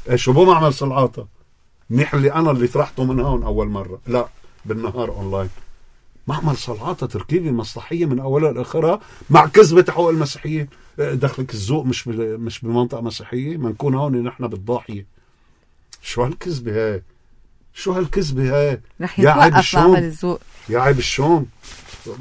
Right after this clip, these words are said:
Speaker 1: ما بدناش نرجع لتفاصيله، لأنه فضيحة من أوله لآخره، من بداية محاولة إقفال معمل الكيماويات وصولا لنقل المعمل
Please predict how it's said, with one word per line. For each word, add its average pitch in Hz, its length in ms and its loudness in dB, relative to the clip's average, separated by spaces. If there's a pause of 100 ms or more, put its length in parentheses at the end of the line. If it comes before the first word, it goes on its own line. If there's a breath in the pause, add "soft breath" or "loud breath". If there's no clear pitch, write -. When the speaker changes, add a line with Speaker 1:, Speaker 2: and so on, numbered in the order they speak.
(160)
Speaker 1:
ما 123 220 2
بدناش 160 380 2
نرجع 165 300 2
لتفاصيله، 139 760 0
لأنه 123 500 0 (400 soft breath)
فضيحة 147 580 2
من 143 80 0
أوله 190 340 4
لآخره، 180 560 0 (300 soft breath)
من 185 440 4
بداية 165 680 6 (320)
محاولة 165 640 6
إقفال 156 460 4
معمل 139 340 0
الكيماويات 143 760 -2
وصولا 151 540 -2 (420 soft breath)
لنقل 131 880 0
المعمل 123 520 0